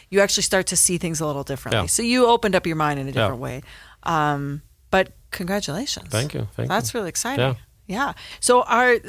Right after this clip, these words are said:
Speaker 1: are, is your company still growing?
Speaker 2: Yes, we, uh, this year will grow thirty percent. So.
Speaker 1: So if we have any of our amazing listeners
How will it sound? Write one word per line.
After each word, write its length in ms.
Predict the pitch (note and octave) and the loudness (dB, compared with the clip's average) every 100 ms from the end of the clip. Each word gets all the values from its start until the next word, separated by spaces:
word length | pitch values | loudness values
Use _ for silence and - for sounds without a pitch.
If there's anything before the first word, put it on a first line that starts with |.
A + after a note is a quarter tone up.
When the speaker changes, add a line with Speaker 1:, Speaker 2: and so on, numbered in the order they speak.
| - - | -6 0
Speaker 1:
are, 80 | |
is 240 | G#3+ - G#3 | 2 2 2
your 60 | |
company 280 | A#3 B3 B3+ | 2 0 0
still 200 | A#3+ A#3 | 0 0
growing? 380 | G3 F#3 G#3+ C#4 - - | 2 2 0 -4 -6 0
Speaker 2:
Yes, 280 | D#3 - - | 0 0 -2
we, 220 | A#2+ A#2+ | -2 2
uh, 220 | A#2 G#2+ | 2 2
this 200 | G#2 G#2+ | 0 -2
year 140 | A2 | -2
will 220 | G#2 G2 F#2+ | -2 -2 -2
grow 260 | - G2+ | 0 2
thirty 260 | G2 G#2 G#2+ | 2 2 2
percent. 380 | G#2+ G#2+ A#2 A#2+ | -2 -2 -2 -2
So. 320 | A#2+ A2 G#2 - - - - - _ _ | -4 -4 -4 -10 -20 -20 -20 -20 _ _
Speaker 1:
So 340 | - - G#3 G#3 | -2 4 6 6
if 300 | A3 G3+ - | 4 2 2
we 180 | G#3 | 0
have 280 | F#3 G3+ G#3+ | 0 0 0
any 140 | G3+ F#3 | 0 0
of 80 | |
our 180 | E3+ E3 | 0 0
amazing 640 | - E3 E3 F3 E3+ D#3+ D3 | 0 -2 0 0 0 -2 -2
listeners 720 | D#3 - C#3+ C3 C3+ D#3+ - | 0 -2 -2 -4 -4 -4 -6